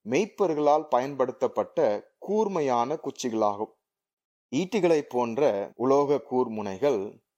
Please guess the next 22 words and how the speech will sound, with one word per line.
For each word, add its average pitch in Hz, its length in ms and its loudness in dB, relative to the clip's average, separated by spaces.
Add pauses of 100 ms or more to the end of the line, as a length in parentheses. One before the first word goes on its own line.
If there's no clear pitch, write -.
வரிசையாக 139 800 0
தரையிலிருந்து 120 960 0 (280)
இரண்டு 156 380 0
அடி 143 180 0
உயர 151 460 2
அளவில் 113 440 0 (280)
படுக்கை 170 440 2
வாட்டில் 131 500 0
கிடக்கின்றன 110 920 -4
என்று 113 320 -4
கற்பனை 117 420 -4
செய்து 107 340 -4
கொள்ளுங்கள். 101 420 -6 (560)
உங்கள் 120 300 0
அருகே 120 560 2 (180)
ஒரு 107 140 -6
மனிதர் 131 360 0
வருகிறார். 107 600 -4 (300)
அவர் 110 300 -4
கோபமாக 139 680 0
இருக்கிறார். 107 520 -2 (440)
தன்னால் 120 600 0